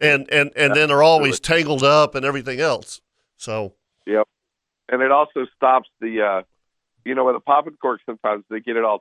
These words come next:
Speaker 1: tangled up when they get a helicopter. And
Speaker 2: Yes.
Speaker 1: when you're using that other, this rig, you know, you're, you don't have that knot that it, it tangles on.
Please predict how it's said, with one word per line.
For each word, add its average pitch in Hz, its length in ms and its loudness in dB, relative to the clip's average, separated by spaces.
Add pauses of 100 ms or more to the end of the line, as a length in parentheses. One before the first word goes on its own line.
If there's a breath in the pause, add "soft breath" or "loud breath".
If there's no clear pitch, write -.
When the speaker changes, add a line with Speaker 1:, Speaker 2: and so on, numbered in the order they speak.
Speaker 1:
tangled 110 320 -6
up 110 160 0
when 101 120 -12
they 101 80 -10
get 98 180 -12
a 95 40 -20 (200)
helicopter. 92 680 -4
And 80 100 -14 (240)
Speaker 2:
Yes. 147 400 -2
Speaker 1:
when 104 140 -6
you're 104 140 -6
using 107 120 -6 (320)
that 110 200 0
other, 107 340 -4 (140)
this 117 140 -6 (100)
rig, 104 380 -8 (260)
you 104 120 -12
know, 98 80 -8
you're, 95 320 -12 (340)
you 113 120 -8
don't 113 220 0
have 113 300 0
that 98 220 -4 (100)
knot 110 340 -4
that 87 120 -16
it, 82 100 -16 (160)
it 92 160 -10 (100)
tangles 90 460 -10
on. 76 220 -8